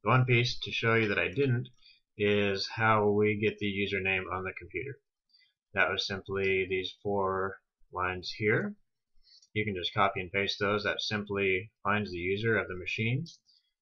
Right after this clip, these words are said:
uh, who's currently logged in and stores it in a variable right here. So there's not really a whole lot to this,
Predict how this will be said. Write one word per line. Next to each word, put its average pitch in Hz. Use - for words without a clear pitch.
uh, 95
who's 98
currently 98
logged 87
in 107
and 92
stores 98
it -
in 90
a 85
variable 110
right 90
here. -
So -
there's 95
not 127
really 92
a 90
whole 117
lot 82
to 113
this, -